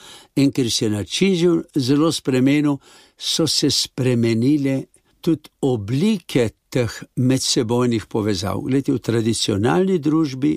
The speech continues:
je bila r-, velika razširjena družina, pa žlahta, temeljna, temeljna skupina ali pa skoraj edina. In ta druga, sosedje, sosedstvo.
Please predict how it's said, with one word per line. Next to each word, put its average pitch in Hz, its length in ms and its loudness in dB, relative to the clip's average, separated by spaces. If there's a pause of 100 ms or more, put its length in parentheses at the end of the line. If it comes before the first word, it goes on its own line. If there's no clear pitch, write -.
(200)
je 113 280 -2
bila 104 260 0 (420)
r-, 107 160 0
velika 143 480 2
razširjena 131 640 0
družina, 147 640 0 (640)
pa 107 120 0
žlahta, 135 760 -2 (460)
temeljna, 117 640 0 (180)
temeljna 185 640 0
skupina 151 580 -2
ali 135 100 -2
pa 131 140 -4
skoraj 151 460 0
edina. 101 400 -2 (420)
In 170 180 2
ta 113 220 0
druga, 135 540 0
sosedje, - 880 -2 (240)
sosedstvo. - 960 -2